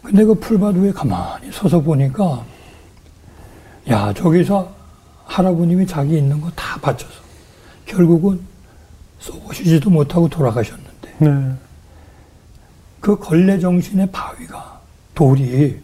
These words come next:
Speaker 2: 네.
Speaker 1: 띠굴띠굴 굴러온다 그러면 나는 그 띠굴띠굴 굴러오는 바위를 잡을 거야?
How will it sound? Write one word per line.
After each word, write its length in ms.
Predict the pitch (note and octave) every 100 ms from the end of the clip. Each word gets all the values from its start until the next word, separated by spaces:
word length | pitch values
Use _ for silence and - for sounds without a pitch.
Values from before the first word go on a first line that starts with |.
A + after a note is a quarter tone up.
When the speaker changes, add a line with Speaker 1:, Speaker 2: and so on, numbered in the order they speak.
| -
Speaker 2:
네. 200 | C#3 A2+ G2+ - -
Speaker 1:
띠굴띠굴 500 | C4 A#3+ F#3+ A3+ A3
굴러온다 540 | G#3+ G3+ F#3 D#3+ F3
그러면 500 | D3+ B2+ C3 D#3 A#2+ A2 - - _ - - - - - -
나는 400 | D#3 C#3 F3+ A3+
그 360 | - G3+ G3 - - - -
띠굴띠굴 440 | A#3+ G#3+ - G#3
굴러오는 640 | - A3+ F3+ F#3 F3+ F3 - -
바위를 500 | - - F3+ G#3+ -
잡을 320 | - D3+ F3+
거야? 500 | - A3 G#3 A3 A#3+